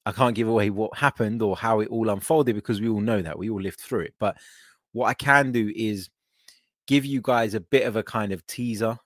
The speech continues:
around the film. And for me, put it this way, it was much better than the book. I know Arsene Wenger's book, um, which came out not too long ago, was a little bit underwhelming, a little bit disappointing.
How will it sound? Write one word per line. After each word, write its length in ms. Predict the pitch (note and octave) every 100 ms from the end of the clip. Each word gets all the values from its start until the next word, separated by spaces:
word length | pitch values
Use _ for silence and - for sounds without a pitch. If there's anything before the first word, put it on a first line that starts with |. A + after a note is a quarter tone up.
| _
around 440 | G#2 G#2+ G#2+ G2+ -
the 80 | G#2+
film. 420 | - A2 G#2 G#2 _
And 160 | A2 A2
for 120 | A#2+
me, 440 | A#2 C3+ A#2+ G#2
put 180 | - C3
it 80 | A#2
this 220 | G#2+ -
way, 200 | G2+ F#2
it 60 | G#2
was 140 | G2+
much 320 | G#2+ A#2+ G#2
better 160 | - G2+
than 100 | F#2+
the 80 | F#2+
book. 340 | G2 G#2+ - - _ - - _
I 60 | G#2
know 220 | A2+ A2+
Arsene 340 | G#2+ G#2+ G#2+ G2+
Wenger's 340 | A2 G#2 F#2+
book, 400 | - A2 - - _ _ _ -
um, 480 | G2+ F#2+ F#2+ G2+ A2
which 220 | G2+ -
came 240 | A2+ G#2+
out 120 | G#2+
not 180 | A2 A2
too 140 | - G#2
long 200 | G#2 G#2
ago, 180 | G#2
was 140 | G2+ G2
a 60 |
little 360 | G#2 A2+ A#2+ A2+
bit 140 | A2
underwhelming, 680 | G#2 G#2 G2+ G2+ G#2 G#2 G#2
a 60 | G#2
little 200 | A#2 G#2+
bit 160 | A2+
disappointing. 680 | G2+ - F#2+ A2 G#2 A2 G2